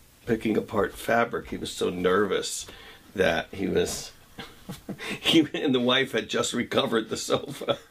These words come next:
<laughs> and he was un-, I mean, I'm sure there were other reasons, but that was part of it, you know, that they just got on each other's nerves.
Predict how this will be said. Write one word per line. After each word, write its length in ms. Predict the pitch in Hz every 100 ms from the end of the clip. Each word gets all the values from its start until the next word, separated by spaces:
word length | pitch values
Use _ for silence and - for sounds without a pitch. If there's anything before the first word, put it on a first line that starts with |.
| -
<laughs> 260 | - - -
and 140 | 156
he 260 | 139 202 165
was 200 | - 165
un-, 320 | - 156 147 - - -
I 100 | 160
mean, 140 | 165
I'm 100 | 151
sure 280 | 123 - 160
there 140 | 127 117
were 140 | 113
other 220 | 117 113
reasons, 520 | 110 127 127 107 85
but 200 | 87 113
that 180 | - 117
was 120 | 92
part 320 | - 123 120 110
of 120 | 92
it, 200 | - -
you 120 | - -
know, 220 | 92 90
that 200 | 87 -
they 140 | 95 95
just 280 | - -
got 180 | - 101
on 120 | 104 90
each 180 | 90
other's 260 | 98 87 90
nerves. 240 | - -